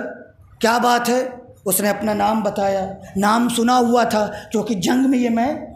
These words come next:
मौजूद था और इसके कारनामे सुने थे। कहा, "किससे मिलना है?" कहा, "तुम्हारे सरदार रुस्तम से।" सरेदारा बात आई है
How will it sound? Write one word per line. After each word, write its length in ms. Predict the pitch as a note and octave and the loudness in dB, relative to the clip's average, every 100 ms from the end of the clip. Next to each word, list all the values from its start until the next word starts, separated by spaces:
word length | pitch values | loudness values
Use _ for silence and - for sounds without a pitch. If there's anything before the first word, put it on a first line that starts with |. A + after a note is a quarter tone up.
| G#3 | -2
मौजूद 460 | A3+ F#3 C#4 - - | -2 0 0 -2 -2
था 100 | A3 F#3 - - | -2 -2 -10 -2
और 80 | A#3+ | 0
इसके 180 | A#3 C4+ | 0 -2
कारनामे 540 | B3+ A#3 A3+ B3 B3+ | 0 0 2 2 2
सुने 280 | B3+ A#3+ A#3+ | 0 0 -2
थे। 180 | A3+ G#3+ - - - | -2 -4 -6 -16 -2
कहा, 160 | A3+ | 0
"किससे 360 | A3+ C#4 C4+ E4 | 2 0 0 2
मिलना 300 | D4 C#4 C#4+ | 4 4 4
है?" 240 | C4+ C4 C4+ - | 4 4 0 -4
कहा, 180 | - A#3 | 0 0
"तुम्हारे 380 | A#3 A#3 A#3+ B3+ | 4 2 4 4
सरदार 440 | A#3+ G#3+ A3 A3+ | 2 2 2 2
रुस्तम 360 | A3 - B3 A#3 | 0 -2 -2 -2
से।" 340 | - F#3+ - - - - - - - - - - | -4 -8 -10 -18 -20 -18 -18 -18 -20 -20 -16 -4
सरेदारा 600 | - G#3 A3+ A#3+ B3 C4+ | 0 2 2 2 2 4
बात 260 | C#4 C#4+ | 4 4
आई 220 | D4+ F4+ F4 | 2 2 2
है 160 | A#3+ | 0